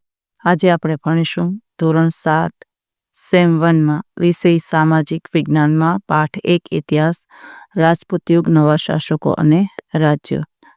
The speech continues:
જો વિદ્યાર્થી મિત્રો, પ્રશ્ન નંબર એક છે, સાચો વિકલ્પ શોધી તેનો ક્રમ અક્ષર સામે ચોરસમાં લખો.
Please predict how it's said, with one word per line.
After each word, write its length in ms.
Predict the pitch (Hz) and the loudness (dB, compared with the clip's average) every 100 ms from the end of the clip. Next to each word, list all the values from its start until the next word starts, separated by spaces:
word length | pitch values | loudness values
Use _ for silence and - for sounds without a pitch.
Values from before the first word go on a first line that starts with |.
| _ | _
જો 80 | - | 0
વિદ્યાર્થી 360 | 165 147 160 156 | 2 2 0 0
મિત્રો, 220 | 156 156 | -2 -2
પ્રશ્ન 300 | - 160 - | -2 -2 0
નંબર 260 | 165 160 - | 0 0 0
એક 180 | 170 170 | 0 0
છે, 200 | - 160 | -2 -4
સાચો 360 | - 151 - | -2 -4 -2
વિકલ્પ 280 | 160 151 156 | -4 -2 -4
શોધી 300 | - 175 175 | -2 -2 0
તેનો 220 | 170 156 | 0 0
ક્રમ 260 | 156 165 160 | -2 -2 -4
અક્ષર 260 | 156 - 156 | -4 -4 -4
સામે 320 | - 156 156 | -2 -2 -4
ચોરસમાં 560 | - 156 156 - 156 | -4 -4 -4 -4 -2
લખો. 340 | 151 170 202 | -2 -2 -4